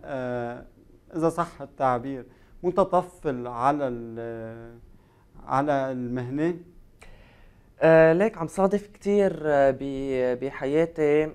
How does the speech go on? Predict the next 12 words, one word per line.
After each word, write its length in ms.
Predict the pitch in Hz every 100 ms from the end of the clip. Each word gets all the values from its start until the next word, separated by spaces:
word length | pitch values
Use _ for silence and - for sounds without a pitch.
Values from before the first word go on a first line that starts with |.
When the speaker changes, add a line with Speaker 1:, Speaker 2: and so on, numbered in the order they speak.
| - _ _
Speaker 2:
آه، 240 | 131 127 131
أشخاص 360 | - 165 165
مع 140 | 147 131
كل 520 | - 180 175 147 120
احترامي 560 | - - 143 143 147
ومودتي 500 | 131 120 123 139 -
لإلهم 360 | 120 - 139 123
ما 60 | 120
حدا 200 | - 131
يفكرني 480 | 127 143 151 147
عم 200 | 113 110 123
هاجمه، 440 | 127 135 120 117